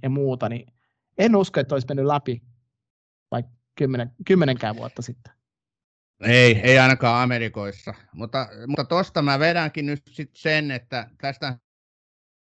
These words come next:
Speaker 2: tuli hullun suosikki, suosittu nimenomaan Jenkkilässä. Et tota, alkuun, tai siis jokainen jakso keräsi enemmän ja enemmän katsojia, ja tää on aika uskomatonta, että tää niinku finaalijakso niin teki sitten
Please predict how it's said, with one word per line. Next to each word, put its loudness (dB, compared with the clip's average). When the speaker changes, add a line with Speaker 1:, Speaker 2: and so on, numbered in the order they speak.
Speaker 2:
tuli -6
hullun 0
suosikki, -4
suosittu -4
nimenomaan -2
Jenkkilässä. -4
Et -4
tota, 0
alkuun, -2
tai -4
siis -8
jokainen -4
jakso -6
keräsi -4
enemmän -4
ja 0
enemmän -2
katsojia, -2
ja -4
tää -2
on 0
aika -4
uskomatonta, -2
että -4
tää -2
niinku -2
finaalijakso -2
niin -6
teki -4
sitten -6